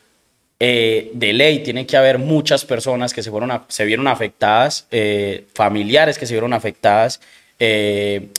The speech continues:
por la, por la temporada de Pablo, que fue una temporada pesada, vos sabes que hubieron muchas cosas, muchas muertes. Esas personas me escribían y me dije-, me decían, "No, ¿cómo te vas a relacionar con eso?". O sea,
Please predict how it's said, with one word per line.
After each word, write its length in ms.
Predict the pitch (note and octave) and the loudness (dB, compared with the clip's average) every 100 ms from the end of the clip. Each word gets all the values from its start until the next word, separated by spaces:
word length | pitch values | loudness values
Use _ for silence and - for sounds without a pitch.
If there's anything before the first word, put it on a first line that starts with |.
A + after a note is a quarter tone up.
| - _ _ | -12 _ _
por 180 | - A#2 | -4 0
la, 400 | A2+ G#2+ G#2 - | 2 2 2 -2
por 140 | - G#2 | -4 0
la 260 | G#2 G2 | 2 0
temporada 400 | - G2+ G#2 G#2 | -2 -6 0 2
de 60 | B2 | 2
Pablo, 420 | - C#3+ C3+ F#2+ | 2 2 2 -4
que 140 | - G2 | -12 -12
fue 80 | |
una 100 | G2 | -10
temporada 400 | A2 A2 G2+ G2 | -8 -8 -4 -4
pesada, 840 | - G2+ A2 A#2+ A#2+ A#2+ A#2 A2 - | -4 -4 0 2 4 2 2 -2 -6
vos 140 | F2 | -10
sabes 200 | F#2+ G#2 | -4 -4
que 100 | - | -4
hubieron 400 | G#2 G#2 G#2+ G2+ | -12 -6 -4 -4
muchas 320 | G#2 G#2 G#2 - | -6 -6 -6 -2
cosas, 300 | B2 B2 A2 | 0 2 0
muchas 300 | G#2+ - A2 | -4 -4 -2
muertes. 420 | B2 A#2+ A#2 A2+ - - - _ _ _ - | -2 -2 -4 -8 -10 -20 -20 _ _ _ -2
Esas 340 | D#3 D#3 E3+ | 0 2 0
personas 320 | C#3+ C#3+ D#3 | 0 0 2
me 80 | C#3+ | 2
escribían 400 | - A#2 A#2 C3+ | 0 -2 0 0
y 20 | |
me 100 | A#2+ | 0
dije-, 240 | G#2 A2 A2 | -2 -4 -6
me 80 | A2 | -6
decían, 300 | F#2+ C3 A2 | -4 -4 -2
"No, 240 | G#2+ B2+ | 0 0
¿cómo 180 | - G#2+ | -2 -8
te 80 | A2+ | -4
vas 120 | G#2+ | -2
a 40 | A#2+ | -2
relacionar 460 | A#2+ G#2+ G#2+ G#2 | -2 -4 -4 -8
con 200 | - A2 | -6 -2
eso?". 400 | C3 B2+ A#2 A#2+ | 0 0 -2 -6
O 100 | A#2+ - - - - | -6 -10 -20 -20 -4
sea, 320 | - - | 0 0